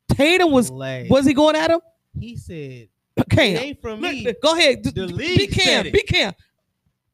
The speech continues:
Speaker 1: Cam.
Speaker 2: No.
Speaker 1: Come on, Cam.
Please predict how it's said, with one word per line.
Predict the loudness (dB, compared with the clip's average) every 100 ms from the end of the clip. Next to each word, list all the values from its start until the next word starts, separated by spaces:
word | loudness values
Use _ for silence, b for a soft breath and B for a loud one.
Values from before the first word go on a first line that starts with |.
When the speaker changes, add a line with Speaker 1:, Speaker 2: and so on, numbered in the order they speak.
| _ _
Speaker 1:
Cam. | -14 -12 -12 -18 _ _ _ _ _ _ _ _ _ _ _ _ _ _
Speaker 2:
No. | -20 _
Speaker 1:
Come | -2 0
on, | 0 -2 -6
Cam. | -8 -8 -8